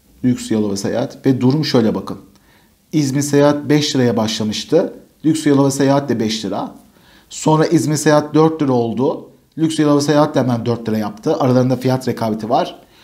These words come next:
Sonra iki liraya indirdiler. Ardından bir liraya kadar düştüler. Yani P eşittir M C oldu şu an. Bertrand'dayız, bakın Bertrand'ı anlattım. Sonra ne oldu?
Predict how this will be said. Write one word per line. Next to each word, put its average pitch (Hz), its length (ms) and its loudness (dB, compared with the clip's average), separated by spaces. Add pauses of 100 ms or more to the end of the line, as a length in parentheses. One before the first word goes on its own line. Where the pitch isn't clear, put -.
(120)
Sonra 180 380 4
iki 180 320 0
liraya 156 220 6
indirdiler. 120 840 -2 (340)
Ardından 160 640 2
bir 202 180 2
liraya 147 240 2
kadar 165 340 0
düştüler. 127 440 -2 (180)
Yani 147 220 -2
P 190 160 4
eşittir 180 560 0
M 180 320 4
C 180 180 6
oldu 120 360 2
şu - 180 -6
an. 67 140 -8 (440)
Bertrand'dayız, 123 720 -2
bakın 110 240 -8
Bertrand'ı 143 460 -2
anlattım. 107 420 0 (460)
Sonra 208 360 4
ne 254 80 6
oldu? 170 520 2